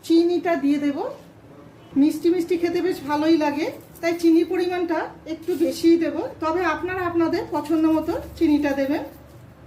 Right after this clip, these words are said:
আমি আড়াই চামচ চিনি দিলাম। দিয়ে দেব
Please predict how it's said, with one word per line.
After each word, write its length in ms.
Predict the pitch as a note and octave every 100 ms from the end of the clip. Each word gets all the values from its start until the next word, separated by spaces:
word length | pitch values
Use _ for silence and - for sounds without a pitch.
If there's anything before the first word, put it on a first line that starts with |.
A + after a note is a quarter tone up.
| - - - - - - - - - - - - - - - - - - - - - -
আমি 220 | C4+ D#4+ E4+
আড়াই 300 | D4+ D#4+ F4
চামচ 380 | F#4 F4 E4 - - - -
চিনি 240 | D#4+ E4
দিলাম। 300 | D4+ D4 D4+ - - - - - - - - - - - - - - - - - C4+
দিয়ে 180 | D#4 E4
দেব 160 | E4